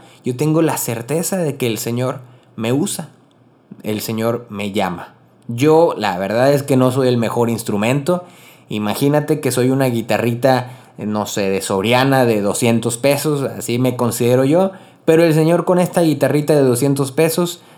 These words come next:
sabe hacer una canción de, no sé, quién sea. <laughs> Este, un flamenco, yo qué sé, ¿no? Entonces, no sé por qué te estoy compartiendo esto, pero yo siento de Dios que te lo debo compartir.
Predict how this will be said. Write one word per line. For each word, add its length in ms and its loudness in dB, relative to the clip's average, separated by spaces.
sabe 680 2
hacer 300 -4
una 180 0
canción 460 -2
de, 360 -4
no 100 -10
sé, 160 -14
quién 180 -6
sea. 180 -6
<laughs> 880 -2
Este, 380 0
un 160 2
flamenco, 500 2
yo 240 -4
qué 100 -2
sé, 160 -4
¿no? 280 -4
Entonces, 640 2
no 240 4
sé 160 4
por 220 2
qué 100 2
te 100 0
estoy 300 0
compartiendo 760 2
esto, 300 0
pero 160 4
yo 280 2
siento 400 0
de 220 4
Dios 320 2
que 180 -6
te 140 -4
lo 160 0
debo 340 0
compartir. 600 -6